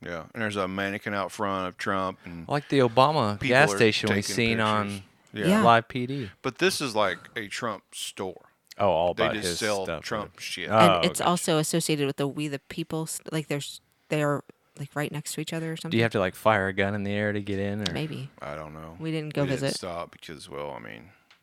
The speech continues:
Speaker 1: it just didn't
Speaker 3: We just
Speaker 1: seem
Speaker 3: thought it was
Speaker 1: important.
Speaker 3: funny that it was, like,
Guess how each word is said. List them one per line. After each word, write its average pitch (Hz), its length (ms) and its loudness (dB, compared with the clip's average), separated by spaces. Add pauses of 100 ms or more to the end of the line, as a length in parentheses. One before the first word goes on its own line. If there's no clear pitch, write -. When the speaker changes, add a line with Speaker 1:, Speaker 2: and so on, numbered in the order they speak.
(1080)
Speaker 1:
it - 100 -20
just - 200 -14
didn't 78 220 -12
Speaker 3:
We 175 80 -2
just 165 120 -4
Speaker 1:
seem 165 60 -8
Speaker 3:
thought 170 120 0
it - 20 0
was 151 140 -2
Speaker 1:
important. 151 260 -2
Speaker 3:
funny 147 80 -6 (200)
that 151 100 0
it 156 40 2
was, 147 160 0
like, 147 280 -8